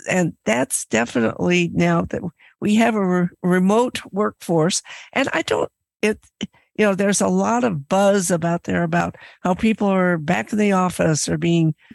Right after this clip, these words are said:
told they have to go back in the office or resisting going back in the office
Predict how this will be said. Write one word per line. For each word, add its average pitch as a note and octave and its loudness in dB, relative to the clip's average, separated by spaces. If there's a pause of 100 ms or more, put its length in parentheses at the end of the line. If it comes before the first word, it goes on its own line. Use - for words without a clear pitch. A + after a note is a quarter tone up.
(140)
told G#3 0
they E3+ 2
have G3 0
to - -8
go F3 0
back E3 -2
in E3+ -2
the E3 2
office D#3+ -2
or E3+ 0
resisting F#3+ 0
going F3 2
back - -6
in E3 -6
the E3+ -2
office - -4